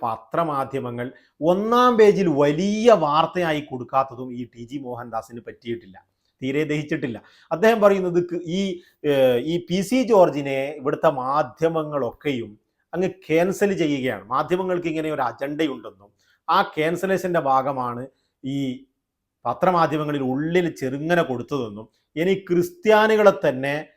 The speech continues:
ഈ ഒരു അജണ്ടയുടെ ഭാഗമായി മാധ്യമങ്ങൾ ഒട്ടാകെ ക്യാൻസൽ ചെയ്യുമെന്ന്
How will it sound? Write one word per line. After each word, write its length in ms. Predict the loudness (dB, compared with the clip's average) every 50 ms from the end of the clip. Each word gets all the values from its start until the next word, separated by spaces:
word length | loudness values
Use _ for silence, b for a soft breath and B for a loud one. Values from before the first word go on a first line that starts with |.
| _ _ _ -6
ഈ 80 | 0 2
ഒരു 120 | 4 4 6
അജണ്ടയുടെ 720 | 6 4 2 2 0 -2 -2 0 2 4 4 4 4 4
ഭാഗമായി 520 | 4 4 4 4 2 -2 -2 -4 -4 -4 -6 -10 b b b _ -8
മാധ്യമങ്ങൾ 640 | -6 -2 -2 -2 -2 -2 -2 -2 -2 -2 -2 -2 -2
ഒട്ടാകെ 440 | -2 -2 0 2 2 4 4 2 0 -2 -6
ക്യാൻസൽ 380 | -6 -4 -4 -4 -4 -8 -8 -8 -6 -6
ചെയ്യുമെന്ന് 500 | -6 -6 -6 -8 -10 -12 -14 -14 -16